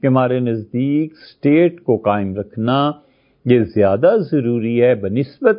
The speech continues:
اس کے کہ دیگر ممالک کو فتح کیا جائے۔ تو فوج اپنے ملک کو تو سنبھالے۔ سیدنا علی رضی اللہ عنہ کے سامنے یہ مسئلہ پیش آ گیا تھا، وہ امیر المومنین تھے، اجتہاد تھا، اور اجتہاد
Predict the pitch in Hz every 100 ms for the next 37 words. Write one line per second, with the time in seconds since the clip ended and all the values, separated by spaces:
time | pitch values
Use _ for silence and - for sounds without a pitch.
0 | - 139 - - 135 135 127 98 104 101
1 | 131 127 147 123 101 95 92 98 - 135
2 | - 127 120 98 - 60 - _ _ _
3 | _ _ _ _ _ _ _ _ _ _
4 | _ _ _ _ _ _ - _ _ _
5 | _ _ _ - 135 147 139 175 214 202
6 | - 147 - 196 180 185 254 - 220 220
7 | - 139 107 101 120 170 _ _ _ _
8 | _ _ _ _ - 190 196 196 180 208
9 | 285 196 170 143 139 135 131 113 - 95
10 | 98 92 92 92 - 95 - 87 - 85
11 | 87 80 - 98 98 98 98 90 90 87
12 | 87 95 123 107 - 73 76 110 127 107
13 | 101 - - 92 90 113 120 - - 110
14 | 90 117 131 _ _ - - 110 101 85
15 | 82 104 92 92 117